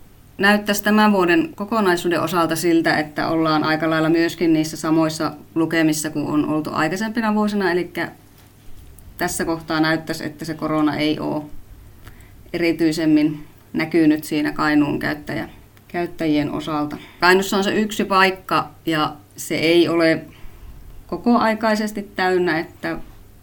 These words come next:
että itse asiassa se käyttöaste on semmoisen vähän reilut kolmekymmentä prosenttia, mikä tarkoittaa sitä, että siis kolmanneksen vuodesta on täynnä.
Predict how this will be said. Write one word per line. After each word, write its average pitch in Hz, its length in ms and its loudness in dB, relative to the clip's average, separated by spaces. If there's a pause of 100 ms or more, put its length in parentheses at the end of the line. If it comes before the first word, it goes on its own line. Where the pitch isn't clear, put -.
että 160 240 -10
itse 156 280 -4
asiassa 160 140 -4
se 165 80 -6
käyttöaste 165 800 -2
on 156 140 0
semmoisen 147 600 0 (240)
vähän 151 220 -2
reilut 147 280 -2
kolmekymmentä 156 420 -2
prosenttia, 143 600 -8 (360)
mikä - 280 -2
tarkoittaa 226 580 -2
sitä, 180 300 0
että - 240 -8
siis - 400 -10 (420)
kolmanneksen 165 760 4
vuodesta 151 440 -2
on 147 180 -2
täynnä. 135 320 -4